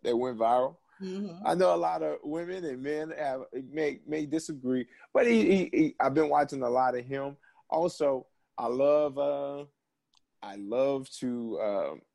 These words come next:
Speaker 1: look at, believe it or not, I like to look at the news,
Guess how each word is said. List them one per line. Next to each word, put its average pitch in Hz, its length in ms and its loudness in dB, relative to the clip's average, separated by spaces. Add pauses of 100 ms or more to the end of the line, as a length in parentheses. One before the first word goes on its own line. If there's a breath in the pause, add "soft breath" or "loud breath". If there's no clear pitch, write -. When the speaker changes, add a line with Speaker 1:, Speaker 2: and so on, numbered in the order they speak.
(240)
Speaker 1:
look 175 180 -2
at, 160 220 0 (560 soft breath)
believe 196 200 2
it 151 60 0
or 139 40 -2
not, 135 200 0
I - 20 2
like 143 200 0
to 131 60 2
look 123 160 0
at 117 140 0
the 98 60 -10
news, 107 560 -4